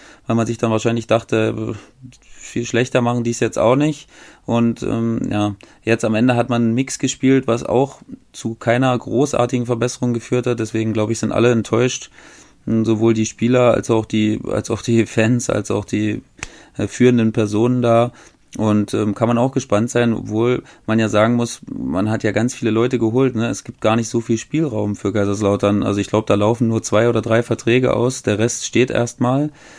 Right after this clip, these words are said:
Ähm, wenn man da nochmal reine machen möchte, dann würde man, müsste man versuchen, viele F-, Spieler lo-, oder einige Spieler loszuwerden, was sicherlich auch nicht so einfach ist, weil da das Gehaltsgefüge auch größer sein wird als bei ganz vielen anderen Mannschaften in der dritten Liga.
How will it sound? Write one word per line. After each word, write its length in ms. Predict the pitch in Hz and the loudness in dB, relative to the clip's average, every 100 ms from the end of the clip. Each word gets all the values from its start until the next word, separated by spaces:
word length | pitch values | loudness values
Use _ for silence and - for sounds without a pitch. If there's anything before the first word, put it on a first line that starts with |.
| - _ - | -20 _ -2
Ähm, 440 | 110 113 113 - | 0 2 0 -2
wenn 120 | - 110 | -2 0
man 140 | 113 | 2
da 340 | 107 110 110 - | 4 4 4 0
nochmal 400 | 107 110 110 104 | -4 -2 0 2
reine 300 | 104 110 127 | 2 2 4
machen 260 | 120 123 | 2 2
möchte, 300 | 123 123 - | 0 0 0
dann 200 | 110 107 | 0 0
würde 140 | 107 110 | 0 0
man, 440 | 110 110 113 131 - - - | 0 0 -2 -6 -12 -18 -10
müsste 400 | - - 110 117 | -6 -6 -4 -2
man 140 | 107 | 0
versuchen, 360 | 110 104 120 120 | 0 0 0 0
viele 380 | - 110 107 - | 0 0 0 -2
F-, 220 | - - - | -8 -12 -12
Spieler 360 | - - 110 101 | -10 -2 0 2
lo-, 140 | 101 | 2
oder 120 | 95 107 | 2 2
einige 260 | 110 113 | 2 2
Spieler 260 | 104 110 104 | 0 0 2
loszuwerden, 640 | 101 135 - 113 110 120 | 2 0 -2 0 2 2
was 140 | 117 104 | 0 0
sicherlich 260 | 110 107 | -2 -2
auch 100 | - | -2
nicht 140 | 113 110 | -2 -2
so 200 | 110 - | -2 0
einfach 380 | 110 127 127 131 | 0 0 -2 -4
ist, 300 | 131 135 - - - - - _ | -4 -6 -14 -20 -20 -20 -20 _
weil 160 | 104 104 | 0 2
da 100 | 104 | 2
das 220 | 107 - | 0 -2
Gehaltsgefüge 720 | 101 101 110 - 113 113 98 | -2 0 -2 -4 -2 -2 0
auch 240 | 95 120 113 | 2 2 -2
größer 500 | 107 - 104 123 120 | -8 -4 -2 0 0
sein 280 | 110 113 | 0 0
wird 160 | 117 113 | -2 -2
als 220 | 107 107 | -4 -6
bei 180 | - 101 | -4 -4
ganz 240 | 104 107 | -2 -4
vielen 240 | - 107 107 | -4 -4 -2
anderen 280 | 113 120 120 | -4 -4 -4
Mannschaften 380 | 117 127 120 | -4 -4 -6
in 60 | 120 | -6
der 100 | 117 | -6
dritten 260 | 113 120 117 | -4 -4 -4
Liga. 380 | 117 120 123 | -4 -2 -4